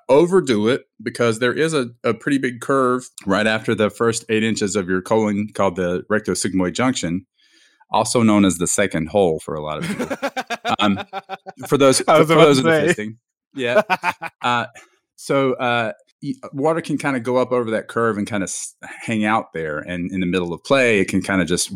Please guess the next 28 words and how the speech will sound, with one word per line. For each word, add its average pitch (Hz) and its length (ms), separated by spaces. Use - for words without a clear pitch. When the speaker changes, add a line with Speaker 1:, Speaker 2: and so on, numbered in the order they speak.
Speaker 1:
rush 80 260
right 78 160
out 92 180
of 71 100
you. - 120
So 90 380
I 113 60
recommend 120 500
use 113 320
just 127 220
what 135 140
you 151 120
need. 107 380
There's 107 240
a 101 100
million 123 420
ways 127 260
you 117 60
can 127 120
deliver 90 440
it, 90 240
from, 80 520
uh, 80 300
enema 120 260
bottles 131 640
to 85 400
douche 123 260
kit, 139 280